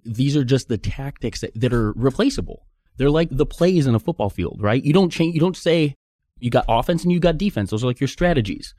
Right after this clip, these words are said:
When you're trying to put more points on the board, you don't throw your defense out there and say, "Hey, you know, let's switch everything up and let's go with a different strategy." No, the, the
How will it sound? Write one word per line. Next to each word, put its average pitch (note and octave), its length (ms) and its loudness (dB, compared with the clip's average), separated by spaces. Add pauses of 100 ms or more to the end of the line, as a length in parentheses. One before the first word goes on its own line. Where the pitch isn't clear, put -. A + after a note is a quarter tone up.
When B2 100 4
you're B2+ 100 6
trying F3 280 0
to D3 120 -4
put - 200 0
more D3 140 2
points F3 280 -2
on C3+ 60 -2
the A#2 80 2
board, A2+ 240 2
you B2 80 6
don't E3 160 4
throw E3 160 2
your C#3 140 4
defense B2 340 2
out G2+ 160 0
there A2+ 160 0
and B2 140 0
say, A#2+ 120 2
"Hey, B2 220 2 (460)
you - 100 0
know, G#2+ 80 2
let's B2 180 2
switch - 300 2
everything B2+ 280 0
up C#3 120 0
and A2 80 -2
let's G#2 80 -2
go C3 80 -2
with A2+ 80 0
a A#2 60 2
different G#2 240 -2
strategy." C3 580 -2
No, F3+ 380 2
the, B2+ 260 2
the A#2 240 0